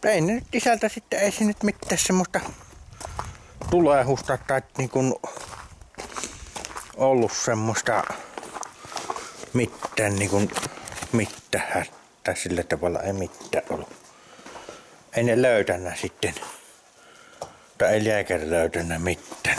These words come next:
niin tota, tai ois niin kuin keuhkoputken tulehusta tai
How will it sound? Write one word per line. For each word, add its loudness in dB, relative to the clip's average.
niin -4
tota, -6
tai 0
ois 0
niin -4
kuin -4
keuhkoputken -2
tulehusta 0
tai -2